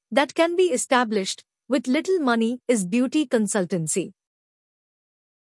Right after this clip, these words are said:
Skincare counseling is a service that helps clients select the best mix of skincare products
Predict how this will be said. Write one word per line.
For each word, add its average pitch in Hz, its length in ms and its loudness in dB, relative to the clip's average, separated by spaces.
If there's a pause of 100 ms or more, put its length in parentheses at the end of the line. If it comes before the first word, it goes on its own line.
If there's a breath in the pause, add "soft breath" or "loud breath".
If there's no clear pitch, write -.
(260)
Skincare 359 580 2
counseling 294 600 0
is 208 120 0
a 226 80 2
service 185 600 -2 (280)
that 254 220 2
helps 330 380 -2
clients 285 520 0 (100)
select 277 600 -4
the 202 140 2
best 247 440 -2
mix 240 300 -2
of 190 140 -2
skincare 277 720 -2
products 175 580 -4